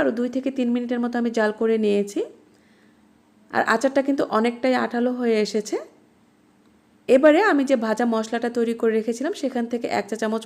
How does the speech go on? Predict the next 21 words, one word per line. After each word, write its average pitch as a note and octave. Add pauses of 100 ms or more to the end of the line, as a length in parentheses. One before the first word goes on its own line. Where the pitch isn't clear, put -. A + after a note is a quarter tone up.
পরিমাণ A3 (100)
দিয়ে G#3+
দিয়েছি। F#3+ (760)
এই C4+
মশলাটা D#4
ব্যবহার B3+
করার B3+
কারণে B3 (200)
আচার A3 (120)
থেকে A#3
খুবই A3+ (100)
সুন্দর G#3+ (160)
একটা - (460)
ফ্লেভার C#4
ছড়ায়, D4
সেই C4+
সাথে B3+
হচ্ছে A#3+ (420)
আচারের B3+
টেস্টও A#3+ (160)
অনেক A3+